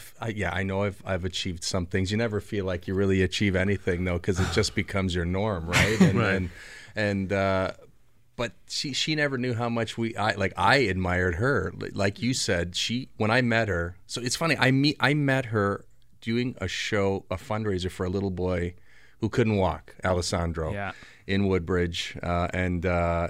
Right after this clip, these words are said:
Speaker 1: and he needed treatments in the States. And there's Sandra right there helping somebody else.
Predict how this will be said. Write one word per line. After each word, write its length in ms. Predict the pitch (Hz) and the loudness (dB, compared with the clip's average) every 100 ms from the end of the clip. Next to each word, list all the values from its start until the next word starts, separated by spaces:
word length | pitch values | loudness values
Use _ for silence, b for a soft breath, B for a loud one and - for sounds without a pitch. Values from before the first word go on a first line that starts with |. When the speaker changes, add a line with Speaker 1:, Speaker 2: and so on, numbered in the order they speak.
| - - | -4 -6
Speaker 1:
and 160 | 87 | -2
he 80 | 101 | 0
needed 200 | 101 98 | 0 0
treatments 320 | - 95 95 95 | -2 -2 -2 -2
in 60 | |
the 60 | 90 | -4
States. 400 | - 90 87 - | -2 0 0 -2
And 200 | 98 95 | -2 0
there's 200 | 107 107 | 0 0
Sandra 420 | - 101 95 87 | 2 2 2 0
right 320 | 85 95 95 - | 2 2 2 2
there 300 | 90 78 - - - - | 2 0 -4 -18 -20 0
helping 420 | 95 98 107 104 | 2 2 0 -2
somebody 500 | - 98 95 92 90 | 0 0 0 2 2
else. 400 | 87 - - | 2 0 -6